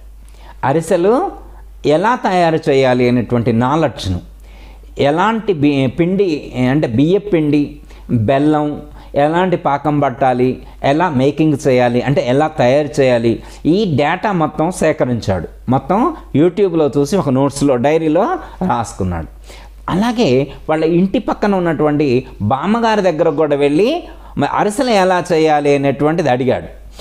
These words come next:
అడిగితే ఆ బామ్మగారు కూడా చెప్పారు. ఈయన YouTube-లో విన్నది, బామ్మగారు చెప్పింది ఒకటి. ఇక్కడ రెండు పూర్తయిపోయినాయండి. ఇక్కడ రెండు అంశాలు పూర్తయిపోయినాయి. ఏమేంటి? ఒకటి,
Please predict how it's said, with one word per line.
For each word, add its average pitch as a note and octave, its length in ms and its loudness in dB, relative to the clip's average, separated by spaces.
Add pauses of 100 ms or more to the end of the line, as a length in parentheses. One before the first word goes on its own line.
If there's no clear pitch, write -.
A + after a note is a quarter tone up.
(160)
అడిగితే G3+ 400 0
ఆ E3 100 0
బామ్మగారు G3 580 0
కూడా D3 300 2
చెప్పారు. - 640 -6
ఈయన F#3 180 2
YouTube-లో F#3 680 2
విన్నది, C3+ 680 0 (200)
బామ్మగారు D#3 560 0 (120)
చెప్పింది B2 680 0
ఒకటి. - 340 -4 (1200)
ఇక్కడ F3 200 0
రెండు F#3+ 200 0
పూర్తయిపోయినాయండి. G#2 840 -2 (460)
ఇక్కడ B2+ 200 -2
రెండు D3+ 220 0
అంశాలు F3+ 640 0 (280)
పూర్తయిపోయినాయి. G2+ 600 -2 (360)
ఏమేంటి? G3 680 0 (200)
ఒకటి, C#3 560 -2